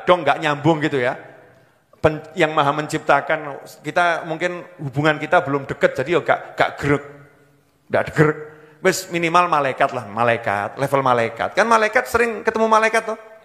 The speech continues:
Oh, kanan kiri ini kan malaikat, mau bola lekno gitu ya. Ada malaikat di kanan dan di, di kiri. Ini ada malaikat khusus yang memintakan untuk kita, memintakan untuk ki-, kita apa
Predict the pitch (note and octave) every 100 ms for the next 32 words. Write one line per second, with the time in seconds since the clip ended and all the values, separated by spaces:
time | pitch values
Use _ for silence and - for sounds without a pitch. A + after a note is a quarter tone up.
0 | _ _ _ _ _ _ C3 F3 G3 A3
1 | G#3 A3 A#3 A#3+ G#3+ F#3+ F3 F3 E3 D#3
2 | E3 D#3 D3+ C#3+ D3 C#3 C#3+ B2+ A2+ A2
3 | G#2+ - - _ _ _ - G3 G3+ G3+
4 | G#3 G#3+ G3+ E3+ F3+ F#3 G3+ F3+ F3+ A#3+
5 | - - - F3+ F3 A3 G#3+ F#3 F3 -
6 | - _ - C4 D4+ C4 C4 C4 C4 C4
7 | B3 C4 D4+ D#4 D4 C#4 C#4 C#4+ C#4 C#4+
8 | C4+ C#4 C4+ B3+ B3+ B3 G3+ F3 - -
9 | G#3 B3+ B3 G#3 B3+ A#3 G#3+ B3 A#3+ G#4+
10 | - - - F3+ D#3+ D3 A3 A3